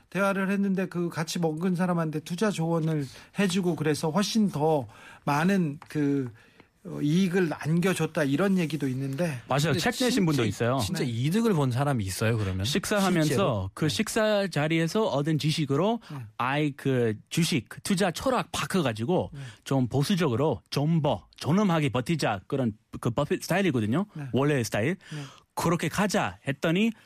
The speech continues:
Speaker 2: 대박 나가지고 그분이 책 냈어요, 얼마 전에.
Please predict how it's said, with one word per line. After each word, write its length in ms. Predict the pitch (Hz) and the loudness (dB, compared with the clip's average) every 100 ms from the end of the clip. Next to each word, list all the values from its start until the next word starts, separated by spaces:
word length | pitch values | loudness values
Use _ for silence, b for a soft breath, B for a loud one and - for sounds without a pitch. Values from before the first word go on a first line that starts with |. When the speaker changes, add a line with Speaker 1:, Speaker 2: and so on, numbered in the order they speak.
| B - | B -2
Speaker 2:
대박 320 | 139 180 196 | 0 2 0
나가지고 540 | 165 127 117 165 175 107 | 0 -2 -2 0 0 0
그분이 300 | 143 151 135 | -2 -2 -4
책 180 | - - | -4 -2
냈어요, 340 | 185 - 104 | -2 0 0
얼마 140 | 101 | 0
전에. 360 | 95 147 151 | -2 0 0